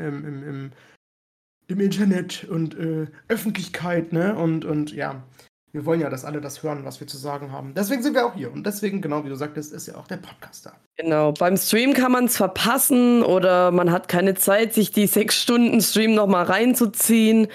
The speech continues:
Speaker 2: weil schon wieder der nächste Stream läuft und da möchte man natürlich live dabei sein. Äh, ja, deswegen Podcast, ne, das ist jetzt dann in Stein gemeißelt. Man kann sich's einteilen, wie man möchte.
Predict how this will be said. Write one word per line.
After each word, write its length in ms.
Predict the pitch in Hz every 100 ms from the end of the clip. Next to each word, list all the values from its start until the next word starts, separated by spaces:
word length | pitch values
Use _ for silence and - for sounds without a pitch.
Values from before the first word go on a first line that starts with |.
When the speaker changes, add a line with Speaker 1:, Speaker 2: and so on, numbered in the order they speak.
| - - -
Speaker 2:
weil 100 | 170
schon 100 | 196
wieder 140 | 185
der 80 | 180
nächste 300 | 262 330 - 277
Stream 320 | - 277 262
läuft 280 | 254 247 220
und 60 |
da 60 | 170
möchte 240 | 160 170
man 140 | 170 170
natürlich 320 | 156 196 185
live 240 | 214 220
dabei 340 | 202 233 247 247
sein. 440 | 233 226 226 220 214 - - _ _ -
Äh, 520 | - 214 220 208 - 180
ja, 120 | 175
deswegen 500 | 185 214 240 247 233
Podcast, 640 | 254 254 254 233 233 -
ne, 120 | 226
das 140 | 208 190
ist 200 | 190 -
jetzt 280 | 190 - 185
dann 160 | 175
in 200 | - 160
Stein 340 | 143 220 247 233
gemeißelt. 480 | 214 196 190 190
Man 140 | 175 170
kann 200 | 165 156
sich's 180 | 147 -
einteilen, 580 | 180 185 180 170 165 165
wie 60 |
man 200 | 160 165
möchte. 540 | 175 180 - 180 165